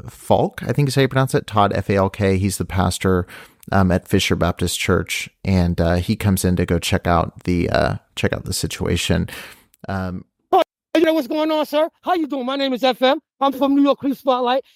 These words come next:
Speaker 2: We run an organization that catches online pedophiles.
Speaker 1: And look, I, I wanna say too, I don't wanna sound like I'm at all, I,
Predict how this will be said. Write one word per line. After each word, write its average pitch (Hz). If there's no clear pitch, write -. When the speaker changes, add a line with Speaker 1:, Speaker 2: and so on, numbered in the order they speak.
Speaker 2:
We 302
run 320
an 294
organization 254
that 247
catches 254
online 285
pedophiles. 269
Speaker 1:
And 151
look, -
I, 87
I 135
wanna 139
say 113
too, 101
I 113
don't 151
wanna 143
sound 123
like 113
I'm 104
at 101
all, 98
I, 147